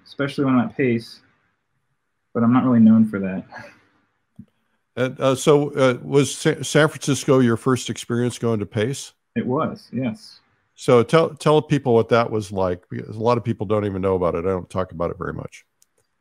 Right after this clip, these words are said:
Speaker 1: Yeah, it was pretty incredible. I mean, you guys put on quite a, quite an operation. I was very impressed. Um, the number of people all being there. I, I just,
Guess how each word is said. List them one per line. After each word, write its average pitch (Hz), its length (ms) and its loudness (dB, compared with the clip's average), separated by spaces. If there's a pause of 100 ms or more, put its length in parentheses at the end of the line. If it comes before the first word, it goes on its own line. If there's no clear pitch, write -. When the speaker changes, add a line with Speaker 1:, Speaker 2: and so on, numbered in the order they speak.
(200)
Speaker 1:
Yeah, 254 100 0
it 311 40 0
was 330 120 -8
pretty 302 220 4
incredible. 185 400 4
I 113 60 6
mean, 117 120 6
you 160 100 2
guys 151 160 0
put 139 200 -4
on 123 220 4
quite 139 280 2
a, 113 220 0 (720)
quite 151 160 -6
an 123 100 2
operation. 113 720 0 (920)
I 123 40 0
was 120 140 -2
very 127 200 2
impressed. 110 680 0
Um, 110 640 2 (1400)
the 120 80 -2
number 131 260 2
of 120 100 -6
people 127 320 -2
all 120 200 0
being 123 280 4
there. 117 420 4 (680)
I, 143 320 0 (1400)
I 170 220 2
just, 143 240 0